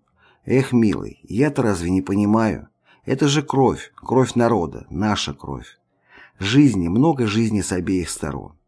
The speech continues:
Разве я не знаю?» Николай Шпанов. «Первый удар».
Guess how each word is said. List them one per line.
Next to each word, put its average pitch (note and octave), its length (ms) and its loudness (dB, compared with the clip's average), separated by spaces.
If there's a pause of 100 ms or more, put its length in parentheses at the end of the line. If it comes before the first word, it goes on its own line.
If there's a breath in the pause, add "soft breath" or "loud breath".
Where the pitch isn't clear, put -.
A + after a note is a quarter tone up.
(260)
Разве G#2+ 460 0
я G2+ 40 2
не G#2 120 2
знаю?» G2 500 -2 (560)
Николай B2+ 440 2
Шпанов. E2 600 -6 (240)
«Первый G#2+ 420 0
удар». D#2+ 400 -10